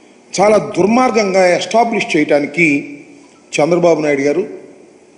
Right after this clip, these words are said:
ఆయనకి సంబంధించినటువంటి కొన్ని పత్రికలు ప్రయత్నం చేస్తున్నాయి.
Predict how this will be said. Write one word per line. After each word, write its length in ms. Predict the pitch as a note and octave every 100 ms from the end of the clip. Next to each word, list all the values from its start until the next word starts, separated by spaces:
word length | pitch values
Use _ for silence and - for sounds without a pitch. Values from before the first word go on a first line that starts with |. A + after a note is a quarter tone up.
| _ _ _ - -
ఆయనకి 300 | C#3+ D#3+ -
సంబంధించినటువంటి 1300 | - D3 F#3 F3 E3 C#3+ B2+ C#3 C#3 D3+ B2 C3+ - - - - -
కొన్ని 180 | B2 A#2+
పత్రికలు 640 | - D3 - G#3 G3 A3+ - - - - - - _ _ - - _ _ _ - -
ప్రయత్నం 320 | G#3 C#4 B3
చేస్తున్నాయి. 580 | F3+ A#2+ F2+ F2 E2